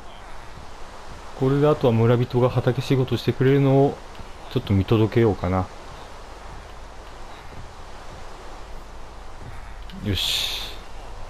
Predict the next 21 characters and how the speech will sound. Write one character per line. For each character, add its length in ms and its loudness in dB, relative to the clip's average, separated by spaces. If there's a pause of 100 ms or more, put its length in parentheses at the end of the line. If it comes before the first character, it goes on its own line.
(180)
は 160 2
い。 80 0 (480)
と 100 4
い 80 8
う 60 8
わ 80 6
け 100 0
で、 80 4
ま 200 6
あ、 60 -2 (220)
隔 240 2
離 100 4
施 60 0
設 260 0
を 160 0 (380)
改 200 2
造 160 4
し 100 -2
て、 220 0 (1400)
地 140 -4
下 240 4